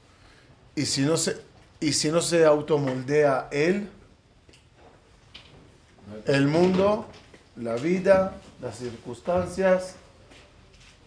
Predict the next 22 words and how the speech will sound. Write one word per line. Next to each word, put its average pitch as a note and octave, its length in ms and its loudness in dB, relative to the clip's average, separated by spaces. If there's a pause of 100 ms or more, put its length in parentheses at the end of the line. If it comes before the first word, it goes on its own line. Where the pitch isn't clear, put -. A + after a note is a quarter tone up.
(440)
la A2+ 80 0
sociedad C3+ 800 2 (680)
le C3 140 -4
va C#3 120 2
a D3+ 40 4
moldear. A2+ 520 -4 (3750)
Para, D3 880 4 (100)
para D#3 220 0
entender F3+ 540 -2
por E3 180 -6
dónde F3 260 0
vamos E3 320 -2
a D3+ 80 0
ir D#3 160 -2
hoy, F3+ 340 0 (840)
necesito F3 640 0
usar F3 300 2
un D#3+ 200 -2
ejemplo C3 440 -8 (1300)
de E3+ 80 2
un A3+ 140 2
niño D#3 380 -4